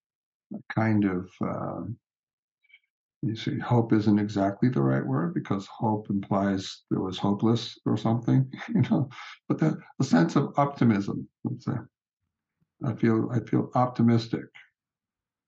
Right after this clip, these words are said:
for the future, because I don't normally interact with people of your age who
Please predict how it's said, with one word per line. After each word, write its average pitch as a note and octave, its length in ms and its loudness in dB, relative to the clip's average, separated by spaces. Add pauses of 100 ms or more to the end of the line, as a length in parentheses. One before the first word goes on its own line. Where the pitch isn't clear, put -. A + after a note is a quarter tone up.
(380)
for F#2+ 120 0
the F#2 140 -8
future, G2 500 -4 (240)
because A2+ 480 2 (100)
I B2 80 -2
don't C#3 360 4 (840)
normally A2+ 520 6
interact G#2 580 -2
with G#2 160 -2
people G2+ 380 0
of G2 100 -4
your G2+ 280 4
age G2+ 440 2 (400)
who G2 340 2